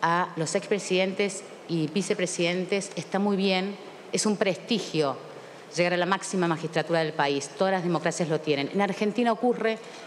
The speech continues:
que este régimen se legisló en el noventa y uno y se equiparó con los jueces de la Corte Suprema. Hay que empezar a separar, tiene dos problemas esto. No pagan impuesto a las ganancias y no se vuelve incompatible, no se regula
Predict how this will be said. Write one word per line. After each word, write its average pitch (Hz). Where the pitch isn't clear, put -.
que 202
este 196
régimen 214
se 202
legisló 170
en 202
el 196
noventa 190
y 196
uno 180
y 233
se -
equiparó 214
con 196
los 175
jueces 226
de 165
la 160
Corte 175
Suprema. 147
Hay 262
que -
empezar 214
a 214
separar, 185
tiene 196
dos 226
problemas 208
esto. 139
No 220
pagan 233
impuesto 208
a -
las 202
ganancias 202
y 185
no 220
se 214
vuelve 220
incompatible, 196
no 202
se 202
regula 185